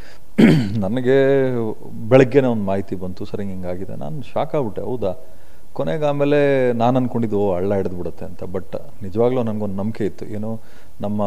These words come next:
ಗೃಹ ಸಚಿವರ ಬಗ್ಗೆ, ಮತ್ತೆ ನಮ್ಮ ಮಾನ್ಯ ಸನ್ಮಾನ್ಯ ಮುಖ್ಯಮಂತ್ರಿಗಳ ಬಗ್ಗೆ ಒಂದು ಭಾಳ ನಂಬಿಕೆ ಇಟ್ಕೊಂಡಿದ್ದೆ. ಮತ್ತು ಕಮಿಷನರ್ ಸಾಹೇಬರು ನಾನು ಈಗಾಗಲೇ ಅದೋ ಒಂದು ಅವಾಗಲೇ ಹೇಳಿದ್ರಿ, ಆ ಕೇಸ್ಗೆ ನಾನು ಅವ್ರ ಹತ್ರ ಹೋದಾಗ ನೀವು ನಂಬ್ತಿರೋ ಇಲ್ಲ, ಎಷ್ಟು technically ಅವ್ರು ಮಾತಾಡಿದ್ರು ಅಂದ್ರೆ ಅವಾಗ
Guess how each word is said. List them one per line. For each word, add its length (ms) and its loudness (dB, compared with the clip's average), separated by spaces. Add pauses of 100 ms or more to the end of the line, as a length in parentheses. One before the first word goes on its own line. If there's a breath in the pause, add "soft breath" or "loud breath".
(360)
ಗೃಹ 180 4
ಸಚಿವರ 380 -2
ಬಗ್ಗೆ, 440 -4 (140)
ಮತ್ತೆ 160 -6
ನಮ್ಮ 260 -4 (680 soft breath)
ಮಾನ್ಯ 320 -2
ಸನ್ಮಾನ್ಯ 460 0 (200)
ಮುಖ್ಯಮಂತ್ರಿಗಳ 640 -2
ಬಗ್ಗೆ 640 -4 (280 soft breath)
ಒಂದು 140 -4
ಭಾಳ 160 10 (320)
ನಂಬಿಕೆ 260 0
ಇಟ್ಕೊಂಡಿದ್ದೆ. 400 -2
ಮತ್ತು 220 -4
ಕಮಿಷನರ್ 420 -2
ಸಾಹೇಬರು 320 -2
ನಾನು 200 -2
ಈಗಾಗಲೇ 320 -2
ಅದೋ 160 -2
ಒಂದು 220 -4
ಅವಾಗಲೇ 280 0
ಹೇಳಿದ್ರಿ, 260 -4 (520 soft breath)
ಆ 80 -6
ಕೇಸ್ಗೆ 420 -2
ನಾನು 180 -2
ಅವ್ರ 100 -2
ಹತ್ರ 160 -2
ಹೋದಾಗ 300 0
ನೀವು 200 -4
ನಂಬ್ತಿರೋ 380 -2
ಇಲ್ಲ, 180 -4
ಎಷ್ಟು 340 -4
technically 600 0
ಅವ್ರು 160 2
ಮಾತಾಡಿದ್ರು 500 -2
ಅಂದ್ರೆ 140 -6
ಅವಾಗ 220 -4